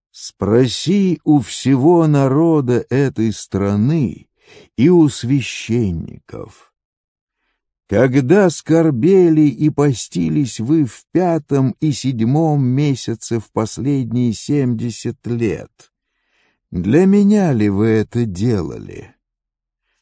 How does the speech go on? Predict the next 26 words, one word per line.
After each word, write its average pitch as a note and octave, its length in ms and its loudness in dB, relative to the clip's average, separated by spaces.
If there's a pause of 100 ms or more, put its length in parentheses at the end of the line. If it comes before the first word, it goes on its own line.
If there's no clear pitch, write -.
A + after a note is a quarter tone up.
(160)
А F2 160 -4
когда G#2 440 2
праздное C3+ 1000 2 (240)
вы G2+ 220 2
ели D3 840 4
и C#3+ 140 2
пили, C#3+ 840 0 (380)
не A#2+ 180 4
в - 80 -4
своё F#3+ 440 2
ли G#3 120 2
удовольствие F3+ 960 0
делали G#2+ 720 -2
это? G2 520 -10 (1120)
Разве C3+ 640 2
не C#3+ 360 4
эти G#3 380 0
слова B2+ 840 0 (340)
Господь B2+ 840 0
провозглашал B2 1040 0
прежде A#2 720 0
через G#2+ 360 -4
пророков B2 800 -2
в - 100 -20
то A2 160 2
время, C#3+ 580 2